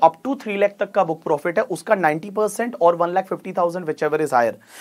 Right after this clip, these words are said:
तो बुक प्रॉफिट का नाइंटी परसेंट और वन लाख फिफ्टी थाउजेंड, whichever is higher, और जो बैलेंस बुक प्रॉफिट रहेगा उसका सिक्सटी परसेंट।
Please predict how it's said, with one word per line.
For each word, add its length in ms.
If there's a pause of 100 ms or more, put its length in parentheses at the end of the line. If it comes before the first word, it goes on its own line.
(140)
तो 60
बुक 220
प्रॉफिट 320
का 120
नाइंटी 340
परसेंट 500
और 200 (220)
वन 120
लाख 160
फिफ्टी 260
थाउजेंड, 320
whichever 380
is 140
higher, 240 (100)
और 120
जो 120
बैलेंस 340
बुक 180
प्रॉफिट 300
रहेगा 260
उसका 220
सिक्सटी 300
परसेंट। 340